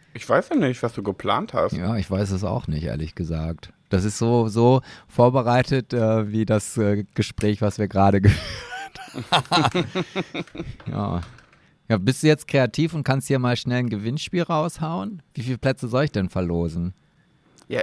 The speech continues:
Speaker 1: ich weiß ja gar nicht, wie viel du eingeladen hast und wie viel da noch Platz ist.
Speaker 2: Oh, weil, wie viele Leute habe ich denn eingeladen? Ich glaube, ich habe jetzt mal durchgezählt. Also ich habe, glaube ich, hundertfünfunddreißig Leute eingeladen.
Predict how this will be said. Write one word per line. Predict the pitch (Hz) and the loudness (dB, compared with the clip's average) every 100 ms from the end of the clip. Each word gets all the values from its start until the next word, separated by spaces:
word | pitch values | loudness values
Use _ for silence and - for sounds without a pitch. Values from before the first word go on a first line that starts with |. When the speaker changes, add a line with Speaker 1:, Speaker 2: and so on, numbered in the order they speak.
| - | -4
Speaker 1:
ich | - | -6
weiß | 107 | -2
ja | 120 | 0
gar | 110 113 | 2 2
nicht, | 110 | 0
wie | 113 | -4
viel | - 113 | -4 -2
du | 107 | 0
eingeladen | - 107 139 123 104 104 104 | -2 0 0 0 -2 -2 -4
hast | 104 - | -4 -6
und | 104 | -6
wie | 104 | -6
viel | 110 | -4
da | 107 | -4
noch | 104 104 | -2 -4
Platz | - 82 - | -6 -10 -8
ist. | - 98 104 - _ - - _ - | -12 -10 -12 -18 _ -20 -20 _ -6
Speaker 2:
Oh, | 80 90 92 95 | 0 4 6 6
weil, | 92 95 | 2 0
wie | 101 | 0
viele | - 107 | 2 4
Leute | 107 110 | 4 2
habe | 104 101 | 0 -2
ich | - | -4
denn | 98 | -6
eingeladen? | - 98 113 90 80 82 | -4 -4 -2 -2 -2 -2
Ich | 87 | -2
glaube, | - 98 98 | -2 -2 0
ich | 104 | -2
habe | 107 | -2
jetzt | - | -2
mal | 95 | -2
durchgezählt. | 90 98 - 104 - 113 110 | 0 0 -2 -8 -2 0 0
Also | 87 101 | -2 -2
ich | 101 113 | 0 0
habe, | 113 - | 0 2
glaube | 98 98 | 2 2
ich, | - | 0
hundertfünfunddreißig | 110 104 - 107 104 92 90 107 147 143 | 2 2 2 2 4 4 2 2 0 2
Leute | 139 147 151 | 4 4 4
eingeladen. | 131 143 151 147 147 151 170 208 | 2 2 2 4 4 4 2 0